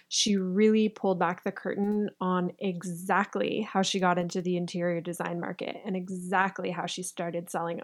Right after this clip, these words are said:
art, all of which I know will be very appreciated by you if you're somebody who wants to do the same thing.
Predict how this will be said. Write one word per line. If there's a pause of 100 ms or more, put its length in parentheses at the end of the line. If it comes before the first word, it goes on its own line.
art, (600)
all
of
which
I
know
will
be
very
appreciated
by
you
if
you're
somebody
who
wants
to
do
the
same
thing.